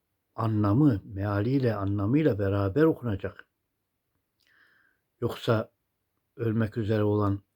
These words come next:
eee, kişi bunu nas-, ne anlayacak bu Yasin suresini? Sadece Arapça okunur, hiç anlamadan dinlerse. Ya da bir ölüye okunursa, mel'un Yahudinin dediği gibi,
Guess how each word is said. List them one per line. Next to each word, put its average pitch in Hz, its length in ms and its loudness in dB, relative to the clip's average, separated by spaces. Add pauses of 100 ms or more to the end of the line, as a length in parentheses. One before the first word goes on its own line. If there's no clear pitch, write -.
(880)
eee, 92 500 -6
kişi - 480 -8 (260)
bunu 101 260 -2
nas-, 113 240 -4
ne 139 200 0
anlayacak 113 720 0
bu 104 40 -10
Yasin 95 360 -6
suresini? 95 600 -8 (220)
Sadece 101 720 0 (400)
Arapça 110 380 -4
okunur, 95 360 -6
hiç - 200 -16
anlamadan 98 680 -4
dinlerse. 90 540 -12 (2000)
Ya 131 180 2
da 135 160 6
bir 160 200 -2
ölüye 131 320 6
okunursa, 110 760 -4 (180)
mel'un 117 480 -2
Yahudinin 101 600 -2
dediği 95 320 -2
gibi, 90 280 -8